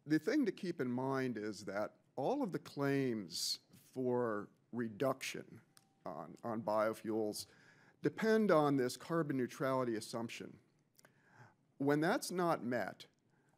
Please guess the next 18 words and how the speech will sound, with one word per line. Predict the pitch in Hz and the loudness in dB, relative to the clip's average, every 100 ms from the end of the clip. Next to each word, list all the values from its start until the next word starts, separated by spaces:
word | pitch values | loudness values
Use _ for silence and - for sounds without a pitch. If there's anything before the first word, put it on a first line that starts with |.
| _ _ _ _ - | _ _ _ _ -4
you | 139 | -4
start | - - 170 170 - | -2 0 4 4 4
with | 139 - | 0 0
essentially | 127 151 147 - 123 | -2 -2 -2 -2 -2
a | 107 | 0
wash | 107 98 107 101 101 - - - _ _ _ - | -2 0 0 -2 -6 -10 -14 -16 _ _ _ -8
when | 117 | -4
you're | 101 | -4
comparing, | 101 110 - 107 98 98 95 101 _ _ _ _ _ - | -6 -10 -6 -4 -4 -6 -10 -16 _ _ _ _ _ -16
say, | - 98 98 - 113 | -4 -2 -2 -2 -2
ethanol | 117 117 107 110 | -2 -2 -2 -2
to | 110 | -2
gasoline | 98 104 - 101 101 101 107 113 - | -4 -4 -6 -6 -6 -6 -8 -10 -12
or | 95 98 92 98 - _ _ - 104 | -10 -8 -8 -10 -14 _ _ -10 -2
biodiesel | 98 110 95 98 95 98 92 | 0 0 -2 -4 -6 -8 -8
to | - | -8
petroleum | 98 - - 104 107 95 - | -8 -10 -4 -2 -2 -4 -8
diesel. | 90 95 - - | -10 -10 -10 -16